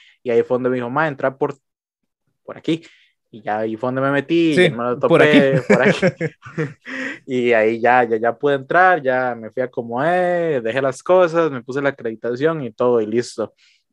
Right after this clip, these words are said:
Speaker 1: Pero, pero todo estaba cerrado, sí, digamos, la puerta principal de Peppers y la de la esquina del fondo también estaban cerradas. Todo.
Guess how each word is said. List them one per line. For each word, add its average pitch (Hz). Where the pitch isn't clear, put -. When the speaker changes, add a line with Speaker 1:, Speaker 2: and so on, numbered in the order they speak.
Speaker 1:
Pero, 110
pero 113
todo 117
estaba 156
cerrado, 135
sí, 139
digamos, 113
la 101
puerta -
principal 139
de 147
Peppers 165
y 110
la 107
de 107
la 104
esquina 156
del 117
fondo 175
también 110
estaban 123
cerradas. -
Todo. 110